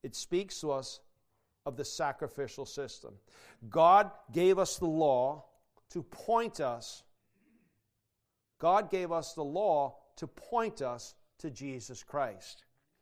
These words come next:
It was a guardian, Paul said in Galatians three twenty-four. He writes to them 'cause they were gonna go back under the law. They wanted to become law abiders. There's nothing wrong with abiding, but, but to make it their means of salvation. He was warning them. He says, "No,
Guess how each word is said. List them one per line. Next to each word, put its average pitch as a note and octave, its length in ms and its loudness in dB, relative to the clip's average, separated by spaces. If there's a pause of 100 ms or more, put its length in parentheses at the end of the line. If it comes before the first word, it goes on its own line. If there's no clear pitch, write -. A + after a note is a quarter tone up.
(120)
It G#3+ 100 4
was G3+ 180 0
a E3+ 60 -4
guardian, D#3+ 760 4 (100)
Paul D3+ 320 2
said B2 320 -8 (180)
in F3+ 140 -2
Galatians F3+ 520 -2
three F#3+ 220 -2
twenty-four. G3 600 -2 (160)
He A#3+ 100 -10
writes A3+ 320 0
to G3+ 100 -2
them D#3+ 300 0 (220)
'cause F#3+ 160 0
they A3 100 2
were D4 140 -2
gonna G#3+ 120 0
go F#3 200 2
back A3+ 440 0
under D#3+ 240 -2
the D3 80 -4
law. E3 280 2
They A3+ 100 -2
wanted A3+ 320 2
to G3+ 140 -8
become G3 520 -2 (160)
law G3 680 4 (180)
abiders. E3 800 2
There's D#3 160 -14
nothing F3 280 -6
wrong F#3 280 0
with D#3 80 -4
abiding, D#3+ 280 -2
but, D3+ 100 -10 (160)
but D#3 140 -6
to E3 140 -8
make F#3 380 -2
it G3+ 120 -6
their E3 140 -4
means F3 360 -4
of D3+ 100 -12
salvation. F3+ 580 -2
He F#3 80 -4
was D3+ 140 -6
warning A#3 380 0
them. E3+ 80 -6
He E3 40 -6
says, D3+ 220 -12
"No, B3+ 420 -2